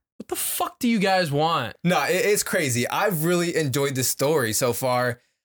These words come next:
Speaker 2: I was not expecting to get, like, all this, you know, Leia background story as well, and I've been really enjoying that. You know, so far, it's a great story. Deborah Chow has done a great job with directing the episodes.
Speaker 1: I don't fucking get it.
Speaker 2: I don't
Speaker 1: I
Speaker 2: get
Speaker 1: mean,
Speaker 2: it, bro.
Speaker 1: I feel like that score, the Goo-,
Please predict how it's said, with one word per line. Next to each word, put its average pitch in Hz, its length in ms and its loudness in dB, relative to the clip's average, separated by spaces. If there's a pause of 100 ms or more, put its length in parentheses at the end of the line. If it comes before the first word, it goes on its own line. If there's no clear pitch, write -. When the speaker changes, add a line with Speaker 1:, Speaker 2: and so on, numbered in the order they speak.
(180)
Speaker 2:
I 160 100 0
was 233 160 2
not 226 160 2
expecting 208 400 -2
to 190 60 0
get, 196 160 0
like, 175 260 0
all 170 160 2
this, 170 400 0
you 170 100 -2
know, 147 240 0
Leia 156 380 0
background 170 380 0
story 160 260 2
as 123 100 -4
well, 160 280 2
and 147 80 2
I've 127 100 -2
been 127 120 -2
really 151 260 2
enjoying 131 380 0
that. 151 420 -2 (360)
You 131 60 -6
know, 120 40 -2
so 214 200 0
far, 190 340 2
it's 175 200 0
a 170 40 0
great 165 240 -2
story. 127 480 2
Deborah 151 240 -2
Chow 170 280 0
has 156 140 0
done 147 120 0
a 131 60 -2
great 127 280 -2
job 139 240 -2
with 131 120 -2
directing 127 380 -2
the 101 120 0
episodes. 107 720 0
Speaker 1:
I 165 160 0
don't 175 160 0
fucking 117 360 -4
get 113 180 0
it. 117 80 2
Speaker 2:
I 120 140 2
don't 143 120 0
Speaker 1:
I 143 80 0
Speaker 2:
get 156 160 2
Speaker 1:
mean, 156 100 2
Speaker 2:
it, 110 60 -6
bro. 123 220 2
Speaker 1:
I - 20 2
feel 202 120 2
like 202 140 -2
that 180 180 0
score, 160 520 2
the 139 160 -2
Goo-, 143 300 0